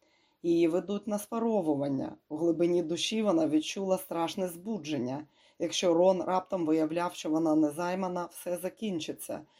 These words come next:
І про що говорити з ним в ліжку? Чи дозволяють собі партнери будь-які розмови під час статевого акту? Чи вони чекають, коли все закінчиться?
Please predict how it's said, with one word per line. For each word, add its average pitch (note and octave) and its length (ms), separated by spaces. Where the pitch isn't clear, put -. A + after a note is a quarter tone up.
І F#3 80
про F#3+ 140
що A3 260
говорити A3 540
з F#3+ 40
ним G#3+ 200
в G#3 40
ліжку? G#3+ 520
Чи G3 140
дозволяють F#3+ 680
собі B3+ 200
партнери B3 540
будь-які F3 480
розмови F3+ 560
під D#3 220
час D3+ 220
статевого D#3 680
акту? D#3 480
Чи F3+ 140
вони F3+ 240
чекають, F#3+ 580
коли C#3+ 220
все D3 240
закінчиться? E3 840